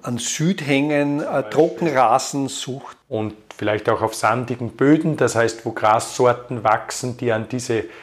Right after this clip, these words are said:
Speaker 2: schnelle Austrocknung gewöhnt sind. Und solchartige Stücke setzt man dann auf die Mauerkrone und stellt so einen Bewuchs her, der zum einen ästhetisch sehr erfreulich ist,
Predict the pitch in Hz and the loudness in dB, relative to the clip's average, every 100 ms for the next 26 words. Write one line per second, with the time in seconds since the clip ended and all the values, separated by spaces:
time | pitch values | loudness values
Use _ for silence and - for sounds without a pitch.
0 | - - - - - 127 - 113 113 104 | -20 -20 -10 -10 -8 -6 -4 -2 2 4
1 | 131 131 - 127 - 120 113 110 113 113 | 4 2 0 0 0 -6 -4 -6 -4 -6
2 | 143 175 180 - - - _ 131 123 139 | -4 -4 -6 -8 -16 -20 _ -6 2 4
3 | 180 - 175 160 - - 139 - 220 - | 4 2 2 2 0 -6 -4 -4 -6 -6
4 | - 120 - 131 - - 131 127 123 - | 0 0 2 0 -2 -4 -4 -4 -2 2
5 | 110 143 196 175 - - 131 160 - 143 | 4 4 2 -2 -6 0 0 0 -4 -4
6 | 120 - 180 143 - 98 104 135 156 175 | -2 2 2 2 -2 -4 -2 2 2 2
7 | - - - - _ 127 123 - 120 151 | -2 -16 -20 -20 _ -4 -4 2 2 2
8 | 151 - 131 147 143 143 - - 120 143 | 0 0 2 4 2 -4 -2 -2 -2 -6
9 | 160 - - - - 107 104 104 101 - | -6 -8 -8 -8 -6 -2 2 2 2 -6
10 | - - - 135 139 139 131 131 147 143 | -18 -18 -2 2 4 4 4 4 4 2
11 | 131 - - - - - - - 156 170 | -2 -8 -18 -20 -16 -6 -4 4 4 4
12 | 135 117 - - 113 110 95 98 120 113 | -4 -4 -6 -2 2 2 0 -8 -8 -6
13 | 104 - 113 165 151 104 - 110 - - | -6 2 4 6 4 0 -6 -8 -8 -14